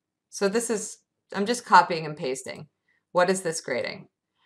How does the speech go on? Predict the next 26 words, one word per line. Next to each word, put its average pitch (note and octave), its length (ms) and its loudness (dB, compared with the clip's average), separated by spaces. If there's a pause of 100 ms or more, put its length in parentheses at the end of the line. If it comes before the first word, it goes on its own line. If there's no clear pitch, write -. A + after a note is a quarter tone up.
So - 140 2
this A3+ 160 4
rubric G#3 280 2
is E3+ 120 -6
evaluating D#3+ 500 0
your D3+ 120 -6
debate E3 340 -2
worksheet D#3+ 500 -2
and D#3+ 100 -6
participation E3 680 -4
in D3 80 -8
the C#3 120 -4
online C#3 380 -2
debate. C#3+ 320 -4 (580)
Okay, G3 380 -2 (720)
so E3+ 500 4 (720)
this B3 280 4
is C#4 160 -4
the C4+ 100 2
name F#3 300 2
of F3 160 -2
my D#3+ 180 0
category, D3 800 0 (180)
organization F#3 720 2
and D3+ 140 -8
clarity. C3 640 -2